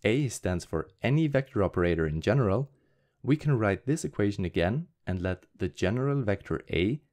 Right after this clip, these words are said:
be our angular momentum. This yields the same constant times the reduced matrix element of J. Now we have expressions for the reduced matrix elements of A and J, which we can use to determine the proportionality factor from before.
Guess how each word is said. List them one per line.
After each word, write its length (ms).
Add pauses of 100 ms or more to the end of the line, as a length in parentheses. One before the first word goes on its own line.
(240)
be 280
our 400
angular 320
momentum. 460 (840)
This 280
yields 340
the 160
same 360
constant 600 (240)
times 440
the 120
reduced 400
matrix 320
element 520
of 180
J. 240 (840)
Now 120
we 120
have 180
expressions 640
for 160
the 100
reduced 460
matrix 360
elements 380
of 160 (120)
A 300 (140)
and 280
J, 320 (500)
which 260
we 80
can 180
use 340
to 180
determine 640
the 80
proportionality 680
factor 420
from 220
before. 340